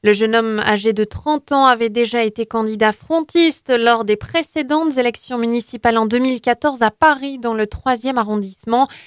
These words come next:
Euh, mannequin, ex-candidat de télé-réalité, il travaille maintenant à la mairie de Hénin-Beaumont. Le Rassemblement national affiche l'objectif de conquérir plusieurs mairies et du bassin minier au cours des municipales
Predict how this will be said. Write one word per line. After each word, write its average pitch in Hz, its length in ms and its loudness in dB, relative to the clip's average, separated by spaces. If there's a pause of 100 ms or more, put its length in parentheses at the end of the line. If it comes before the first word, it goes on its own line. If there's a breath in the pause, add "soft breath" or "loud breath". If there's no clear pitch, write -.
(280 loud breath)
Euh, 185 200 4
mannequin, 220 480 2
ex-candidat 220 640 -2
de 214 100 0
télé-réalité, 240 840 0
il 269 100 -4
travaille 240 400 0
maintenant 220 400 -2
à 202 60 4
la 190 100 4
mairie 214 300 -2
de 196 200 -10
Hénin-Beaumont. 247 640 0 (320 loud breath)
Le 202 100 4
Rassemblement 190 580 0
national 208 440 0
affiche 214 360 -8
l'objectif 240 640 -6
de 226 180 -2
conquérir 226 600 -6
plusieurs 254 480 -2
mairies 247 440 0
et 226 140 0
du 214 220 -10
bassin 240 420 2
minier 285 440 2
au 226 140 0
cours 220 360 -2
des 220 160 -2
municipales 226 800 0